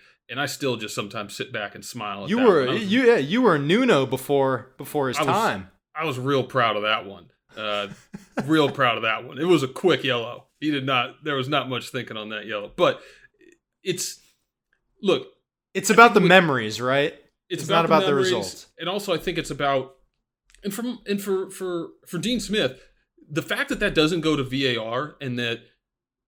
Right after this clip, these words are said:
Speaker 1: like, John Moss should be looking at that and be like, "Oh, okay, let me, let me at least make a judgment whether or not I think this is offsides or deliberately played." The fact that it wasn't checked is laughable, and I
Speaker 2: Yeah.
Speaker 1: think that that's what,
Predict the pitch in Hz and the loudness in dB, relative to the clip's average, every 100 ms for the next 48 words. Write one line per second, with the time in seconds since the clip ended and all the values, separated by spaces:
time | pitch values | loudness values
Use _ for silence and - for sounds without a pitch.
0 | _ _ 160 139 233 240 208 180 165 127 | _ _ -8 -2 0 0 -4 -4 -6 -8
1 | 123 156 135 117 113 113 131 127 117 - | -4 -4 -4 -4 -4 -4 -6 -6 -6 -6
2 | 185 180 104 123 151 127 117 113 135 151 | -2 -2 -2 -6 -6 -4 -4 -4 -4 -2
3 | 147 - - 202 302 180 170 226 202 185 | -2 -6 0 2 2 0 0 -2 -4 -4
4 | 151 123 127 143 127 101 - _ 135 123 | -2 -2 -2 -4 -4 -10 -20 _ -4 -2
5 | 120 120 120 127 135 123 123 113 120 117 | -2 -2 -4 -4 -4 -6 -8 -6 -6 -6
6 | - 113 104 113 110 110 101 107 - 110 | -6 -6 -6 -12 -12 -12 -12 -16 -10 -8
7 | - - _ - 165 233 254 208 156 147 | -8 -14 _ -12 -6 -4 -2 0 2 0
8 | 127 - 120 - - 151 127 113 113 - | -2 -2 -2 -2 -2 -2 -2 -4 -6 -6
9 | 170 190 175 185 220 220 131 143 139 135 | -8 -6 -2 -2 -2 -4 -4 -4 -2 -4
10 | 123 | -4